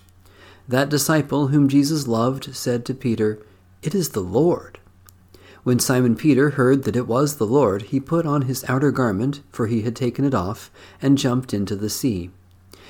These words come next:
But the other disciples came in the boat, dragging the net full of fish, for they were not far from the land, only about a hundred yards off.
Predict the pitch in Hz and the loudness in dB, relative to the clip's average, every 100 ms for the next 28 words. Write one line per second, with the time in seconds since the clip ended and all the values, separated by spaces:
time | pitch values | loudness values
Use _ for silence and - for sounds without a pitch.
0 | - - 160 160 202 196 139 117 - 90 | -20 -2 0 4 4 6 4 2 -4 -6
1 | - 127 - - 139 131 135 143 110 92 | -6 -8 -6 -2 0 2 2 2 0 -2
2 | 117 - - - - 127 139 160 160 131 | -4 -8 -20 -14 -6 -2 0 0 0 0
3 | 123 127 - 120 123 135 - 95 101 - | 0 -4 -4 -2 0 -2 -6 -8 -8 -14
4 | - - - - 156 160 185 175 151 147 | -18 -20 -20 -2 0 4 4 4 4 2
5 | 160 - 135 127 131 - 131 131 107 90 | -2 -4 -2 0 -2 0 0 2 0 -2
6 | 110 - - - 139 139 147 139 120 113 | -6 -8 -14 -2 2 4 4 0 -2 -2
7 | 123 117 98 107 104 95 95 110 113 87 | -2 -4 -4 -4 -4 -4 -4 -4 -4 -6
8 | - | -12